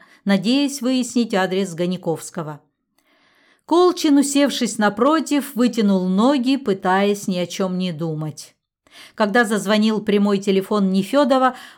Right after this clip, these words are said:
он покачал головой, не разрешая Коробову поднимать трубку. Дав три звонка, телефон умолк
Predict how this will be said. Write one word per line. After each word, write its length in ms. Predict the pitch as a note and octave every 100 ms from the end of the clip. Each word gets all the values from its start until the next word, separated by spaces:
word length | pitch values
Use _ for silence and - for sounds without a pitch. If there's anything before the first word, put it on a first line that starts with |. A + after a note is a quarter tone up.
| -
он 240 | A3+ A3+
покачал 560 | A3+ G#3+ G#3 A3+ G#3 F#3+
головой, 600 | G3 F#3+ F#3+ F#3 A#3 A#3
не 180 | A3+
разрешая 640 | G#3 G3 F#3 F3+ G#3 G3+ G3+
Коробову 520 | G3 G3 F#3 F#3+ F#3
поднимать 640 | F#3+ F#3 F3 F3+ F#3 -
трубку. 580 | F#3 E3 - - D#3 - _ _ _ -
Дав 340 | F#3+ A3+ A3+
три 220 | - G#3
звонка, 640 | G#3+ F#3 F3+ E3 A#3 C4 C4+ - _
телефон 500 | - A#3 A3+ B3 A3
умолк 600 | G3 F#3 A#3+ D4+ D4 -